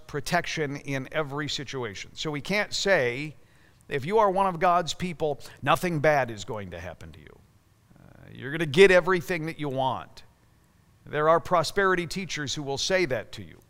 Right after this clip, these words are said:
Uh, that God will always offer you protection. God will always rescue you from every situation.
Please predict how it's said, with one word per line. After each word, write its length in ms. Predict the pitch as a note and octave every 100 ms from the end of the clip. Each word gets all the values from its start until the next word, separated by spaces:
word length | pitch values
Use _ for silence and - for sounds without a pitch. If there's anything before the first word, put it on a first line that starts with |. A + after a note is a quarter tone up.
| _ _ _ _ _ _ _ -
Uh, 140 | -
that 180 | B2 B2
God 320 | D3+ D#3 E3+
will 160 | D3 D3
always 340 | F3 G3+ F#3+
offer 260 | F3 E3+ F3+
you 80 |
protection. 500 | E3 D#3+ D3+ B2+ - - - - -
God 260 | D#3 D#3+
will 140 | D3 C#3
always 360 | E3 G#3 F3+
rescue 420 | D3+ F#3 - - E3+
you 200 | E3+ D#3+
from 200 | E3 D3+
every 240 | D#3 D#3
situation. 540 | E3 C#3+ D3+ B2+ -